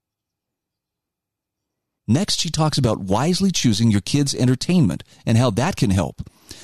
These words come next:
She says, "I'm on the extremely strict end in some ways. My kids have a stupid phone to talk and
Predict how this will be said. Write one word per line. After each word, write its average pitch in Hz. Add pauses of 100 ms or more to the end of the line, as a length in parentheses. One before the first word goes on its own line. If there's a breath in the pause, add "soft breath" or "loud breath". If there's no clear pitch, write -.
She 143
says, 147
"I'm 214
on 269
the 175
extremely 165
strict -
end 107
in 104
some 180
ways. 90
My 104
kids 139
have 123
a 101
stupid 170
phone 156
to 139
talk 117
and 90